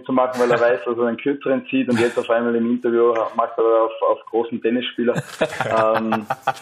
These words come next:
Speaker 1: deswegen, ich nehme die Challenge natürlich sehr, sehr gerne an. Ähm, werde ihn links, rechts,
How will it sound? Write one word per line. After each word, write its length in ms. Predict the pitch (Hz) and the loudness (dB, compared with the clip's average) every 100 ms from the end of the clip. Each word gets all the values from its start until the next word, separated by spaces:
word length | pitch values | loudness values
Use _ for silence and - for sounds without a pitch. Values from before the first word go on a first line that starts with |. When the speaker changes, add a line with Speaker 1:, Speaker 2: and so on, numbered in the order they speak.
| - | -2
Speaker 1:
deswegen, 540 | 110 - 113 107 107 - - - - - - - - | -2 0 0 0 -6 -10 -14 -12 -14 -16 -14 -14 -6
ich 140 | 117 | -2
nehme 240 | 135 156 160 | 2 2 2
die 120 | 151 | 2
Challenge 340 | 147 147 160 143 | 4 4 2 -2
natürlich 320 | 139 143 135 | 0 0 2
sehr, 140 | 135 135 | 2 2
sehr 100 | 127 | 2
gerne 300 | 131 127 117 | 2 4 2
an. 260 | 139 139 - _ _ _ 117 | 2 -4 -12 _ _ _ -2
Ähm, 440 | 120 120 120 120 - - | 0 0 -2 -6 -8 -4
werde 200 | 113 131 | 0 2
ihn 80 | 127 | 2
links, 260 | 139 135 | 0 0
rechts, 280 | 120 127 127 | 2 2 0